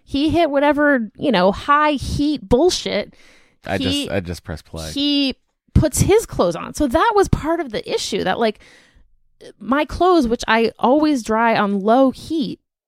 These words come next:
Speaker 1: then got re-dried on high heat, which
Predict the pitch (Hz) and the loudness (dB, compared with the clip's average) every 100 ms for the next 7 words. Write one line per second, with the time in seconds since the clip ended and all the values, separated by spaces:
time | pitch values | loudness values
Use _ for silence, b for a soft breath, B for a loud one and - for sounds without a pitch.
0 | _ _ _ 190 175 269 311 269 220 233 | _ _ _ -10 -2 0 2 2 4 2
1 | - _ _ 208 214 311 330 220 214 190 | 0 _ _ -10 -4 0 2 4 4 4
2 | 190 202 202 196 - 277 294 269 - 165 | 4 2 -2 -4 -8 -6 -4 -4 -8 -16
3 | - _ - 175 - - | -16 _ -10 -8 -8 -10